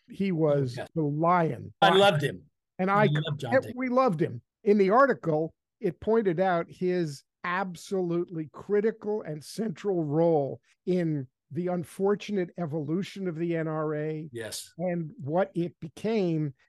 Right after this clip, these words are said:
Speaker 1: And he realized too late what he had done. It was, it, and so there's a great Democrat, one of the greatest Democrats, who unfor-, had this unfortunate role on the gun issue. And it's why so many people, I think,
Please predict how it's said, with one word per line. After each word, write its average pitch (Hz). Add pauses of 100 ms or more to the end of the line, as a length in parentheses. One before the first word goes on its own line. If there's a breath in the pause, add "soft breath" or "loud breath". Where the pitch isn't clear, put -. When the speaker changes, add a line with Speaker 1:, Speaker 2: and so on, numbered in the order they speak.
(120)
Speaker 1:
And 170
he 175
realized 170
too 175
late 160 (140)
what 160
he 185
had 170
done. 170
It 190
was, 185
it, 185 (160)
and 190 (120)
so 208 (120)
there's 196
a 185
great 180
Democrat, 214
one 208
of 190
the 175
greatest 196
Democrats, 127 (280 soft breath)
who 196
unfor-, 180
had 180
this 185
unfortunate 165 (280)
role 156 (200)
on 175
the 170
gun 220
issue. 123 (100)
And 226
it's 247
why 269
so -
many 262
people, 220 (240)
I 247
think, 262